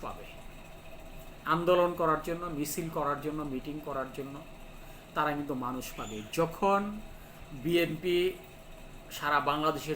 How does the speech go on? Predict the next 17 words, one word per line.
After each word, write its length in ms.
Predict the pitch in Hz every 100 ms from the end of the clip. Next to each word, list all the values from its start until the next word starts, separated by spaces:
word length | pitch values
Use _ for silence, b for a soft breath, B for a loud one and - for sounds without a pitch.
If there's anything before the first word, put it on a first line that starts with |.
| -
তিনশো 280 | 165 160 147
আসন 280 | 131 160 143
থেকে 160 | - 147
দুইটি 380 | 120 147 - 160
আসনের 360 | 135 - 127 123 - - - - - - - - - - - -
মনোনয়ন 640 | 143 143 156 165 165 160
দিবেন 300 | 143 135 160 220 - - - - - - - - - - - - - 175
কিংবা 360 | 185 160 110 - - - - - - - - 170
তাদেরকে 400 | 156 160 175 143
গ্রিন 300 | 123 160 165
সিগন্যাল 380 | 196 185 185
দিবেন 240 | 185 190 190
নেতাকর্মীদেরকে, 800 | 151 170 165 175 180 190 196 - - - 151
নেতাদেরকে, 540 | 156 160 160 165 254 - - B B B -
তখন 360 | 214 214 247 247
কিন্তু 260 | 247 226
বিএনপি 560 | 165 185 185 214 214